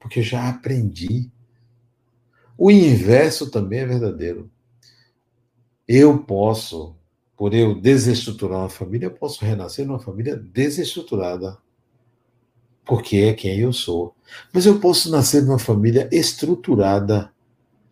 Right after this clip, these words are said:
mas eu tenho a predisposição de desestruturá-la. Mas eu posso ser cooptado por uma família estruturada e melhorar ou integrar essa habilidade.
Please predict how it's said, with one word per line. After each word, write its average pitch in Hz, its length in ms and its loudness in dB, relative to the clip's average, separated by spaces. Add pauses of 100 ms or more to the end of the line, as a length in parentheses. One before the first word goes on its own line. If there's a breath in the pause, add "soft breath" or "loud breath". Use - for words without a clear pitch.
(100)
mas 113 200 4
eu 120 120 6
tenho 107 220 4
a 101 40 0
predisposição 101 720 -2
de 127 100 -4
desestruturá-la. 110 1300 -4 (440 soft breath)
Mas 104 180 -2
eu 110 140 0
posso 95 400 -8
ser 98 400 -6 (540)
cooptado 117 720 0
por 101 140 -4
uma 92 120 -2
família 85 360 -10
estruturada 101 760 -2 (480 soft breath)
e 143 340 -2 (420 loud breath)
melhorar 104 760 4
ou 123 120 4
integrar 101 520 -2
essa 104 280 -4
habilidade. 107 880 -6